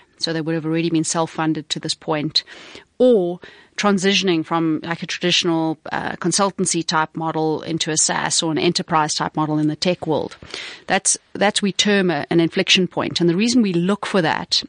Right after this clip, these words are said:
is because at that point, the business has a massive shift in its growth.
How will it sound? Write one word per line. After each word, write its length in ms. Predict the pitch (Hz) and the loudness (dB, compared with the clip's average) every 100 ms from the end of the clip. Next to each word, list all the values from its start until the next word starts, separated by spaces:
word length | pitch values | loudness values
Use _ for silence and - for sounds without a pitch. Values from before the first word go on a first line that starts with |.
| - | -4
is 140 | 180 | -4
because 360 | - 180 233 220 - | -4 -2 0 -2 -2
at 220 | 233 - | -4 -2
that 200 | 226 - | -4 -4
point, 420 | - 220 151 - | 2 2 2 -2
the 80 | 175 | -4
business 420 | 165 185 202 - - | 0 0 2 0 -2
has 220 | 170 175 | -2 0
a 40 | 170 | 0
massive 480 | 170 175 180 196 | 2 2 0 -2
shift 440 | - - 185 - - | 2 2 0 -6 -6
in 100 | 170 | -4
its 160 | 156 - | -4 -2
growth. 420 | 160 151 160 | -2 -2 -6